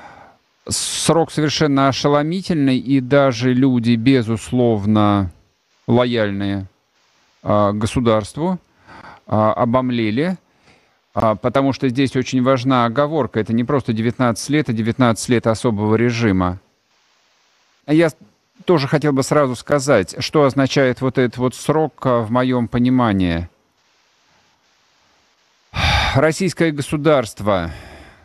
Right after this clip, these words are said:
возвращается в своё естественное, нормальное состояние. И то, что многие из нас,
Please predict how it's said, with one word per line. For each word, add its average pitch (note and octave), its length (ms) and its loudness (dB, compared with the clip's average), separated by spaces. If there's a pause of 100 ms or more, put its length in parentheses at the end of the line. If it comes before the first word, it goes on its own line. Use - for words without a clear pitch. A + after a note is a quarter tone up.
(340)
возвращается C3 1000 0
в - 60 -10
своё B2 800 0 (100)
естественное, A2+ 1000 0
нормальное A2 720 0
состояние. F#2 1080 -2 (1160)
И C3+ 260 6
то, E3 280 2
что - 260 0
многие C#3+ 480 4
из C#3+ 140 -2
нас, B2 640 0